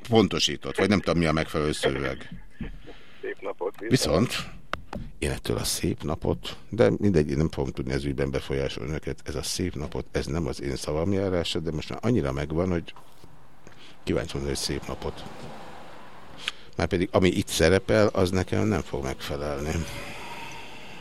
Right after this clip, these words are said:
Speaker 1: Úgyhogy Kriszta, a párnákkal nem biztos, hogy találkozni fogsz.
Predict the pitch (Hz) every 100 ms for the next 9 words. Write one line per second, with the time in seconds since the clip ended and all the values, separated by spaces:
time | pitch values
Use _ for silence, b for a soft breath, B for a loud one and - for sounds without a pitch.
0 | B B B B - - - - 78 -
1 | 85 - 67 82 80 80 82 - 82 87
2 | 78 - 71 71 - 65 65 - - 76
3 | 71 -